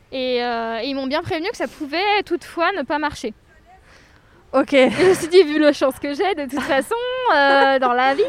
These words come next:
Speaker 1: euh, bon, on va dire que je fais partie des gens qui vont pas mar-, ça va pas marcher. Mais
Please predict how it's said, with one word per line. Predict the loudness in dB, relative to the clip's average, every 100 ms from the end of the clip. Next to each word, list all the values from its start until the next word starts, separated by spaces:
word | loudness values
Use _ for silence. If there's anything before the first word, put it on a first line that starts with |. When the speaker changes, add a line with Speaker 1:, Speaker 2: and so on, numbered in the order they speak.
| -4 -4 0 2
Speaker 1:
euh, | 2 0 -2 0
bon, | 2 2 0 _ -20 -20 -20 -20 -20 -20 -20 -20 _ _ _ -12
on |
va | -6 -4
dire | -4 -4
que |
je | -4
fais | -4
partie | -2 -4 -4
des | -4
gens | -4 -2
qui | 0
vont | 0
pas | 0 -2
mar-, | -2
ça | -4
va | -4
pas | -4
marcher. | -6 -8 -14 -16 _
Mais | 0